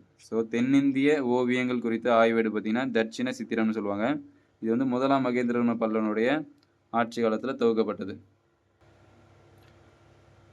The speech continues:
நெக்ஸ்ட் பார்த்தீங்கன்னா, தண்டின் எழுதிய தசகுமார சரிதம் பல்லவர் காலத்தில் எழுதப்பட்டது தான். சமஸ்கிருத அறிஞரான தண்டின் முதலாம் நரசிம்மவர்மனின் அவையை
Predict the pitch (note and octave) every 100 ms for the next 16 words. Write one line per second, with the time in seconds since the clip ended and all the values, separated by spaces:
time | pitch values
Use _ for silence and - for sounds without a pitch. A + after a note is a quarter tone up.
0 | _ - - - B2 B2 C#3 C3+ A#2+ A#2
1 | C#3 D#3 - - _ _ _ _ - B2+
2 | C#3+ D#3 D#3 C#3+ - - A2+ A2+ A#2+ C#3
3 | C#3 B2 A#2+ C3 C3 B2 A#2+ A2+ C3 B2+
4 | A#2+ B2 A#2 A2+ A2 G#2+ G#2 G2+ G2+ A#2
5 | C#3+ - - _ _ _ _ - B2+ C#3
6 | D#3 - D3 C#3+ C3+ A#2+ A2+ A#2 C#3 D3
7 | - B2 B2+ B2+ C#3+ C3 A#2+ C3+ C#3+ C#3+
8 | C3 - B2+ B2 A#2 A#2+ A#2 A2+ A2+